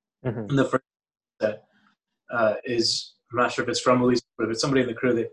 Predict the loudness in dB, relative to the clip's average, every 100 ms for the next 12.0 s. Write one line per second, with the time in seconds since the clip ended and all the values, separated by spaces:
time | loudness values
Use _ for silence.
0 | -12 _ _ 0 2 4 2 0 -2 -2
1 | 0 4 4 4 4 4 4 0 -6 0
2 | 2 2 2 4 4 2 0 -2 -2 0
3 | 2 2 0 -14 _ _ _ -2 2 2
4 | 0 0 2 0 -2 -4 -4 -4 -8 _
5 | -4 0 2 2 2 2 0 0 0 0
6 | 0 0 -2 0 0 0 -6 _ _ _
7 | -8 2 2 4 4 4 2 -2 2 2
8 | 2 -4 _ _ -2 2 2 2 2 2
9 | 2 2 2 2 2 2 4 2 2 0
10 | 0 -4 0 2 4 2 -2 0 2 2
11 | 0 0 -2 -4 -2 -2 -2 -2 -2